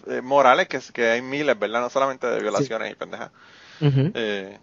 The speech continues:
Speaker 1: tú sabes, la, es la mierda esta de... de, eh, matarías a una persona, de, eh, eh, qué sé yo, moverías un switch en una, en un tren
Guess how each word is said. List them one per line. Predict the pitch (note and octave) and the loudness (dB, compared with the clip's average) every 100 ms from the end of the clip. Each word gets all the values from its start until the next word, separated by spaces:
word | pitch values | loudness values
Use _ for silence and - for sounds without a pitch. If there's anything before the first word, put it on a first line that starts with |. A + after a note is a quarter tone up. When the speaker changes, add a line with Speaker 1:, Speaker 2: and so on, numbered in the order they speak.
| - | -18
Speaker 1:
tú | - | -8
sabes, | A2 G2+ G2 | -4 -4 -4
la, | G2 G#2 | -4 -2
es | A2+ | 0
la | B2 | -2
mierda | B2 B2+ B2+ | -2 0 2
esta | A#2+ - A#2+ | 2 4 2
de... | A2 G2+ F#2+ | 4 0 -4
de, | F#2 F2+ F#2+ _ _ _ _ _ _ - | -6 -10 -14 _ _ _ _ _ _ -10
eh, | G2 F2+ E2 D2+ C2 - _ _ _ - | -6 -6 -6 -12 -16 -20 _ _ _ -8
matarías | A#2+ A#2+ A2 A#2+ | 0 2 4 2
a | |
una | C3+ | 0
persona, | C#3 C3+ D3+ D3+ D3 B2+ A#2+ _ _ _ _ - | 0 -2 -2 0 0 -2 -6 _ _ _ _ -8
de, | B2+ | -8
eh, | _ A2+ G#2+ A2+ A2 A#2+ | _ -6 -6 -8 -14 -6
eh, | A2+ G2 F2 - - | -4 -4 -8 -14 -16
qué | |
sé | A2 A#2 | -10 -6
yo, | A#2+ G2+ | -6 -8
moverías | G2+ A2+ G#2+ A#2+ | -6 -2 0 0
un | D3+ | -4
switch | - D3+ D#3 - | -6 -6 -6 -6
en | B2+ A#2+ | -8 -8
una, | A#2+ C3+ C3+ B2+ - | -8 -6 -4 -4 -6
en | A#2 | -10
un | B2 | -6
tren | C3+ C3 C#3 | -2 -2 -2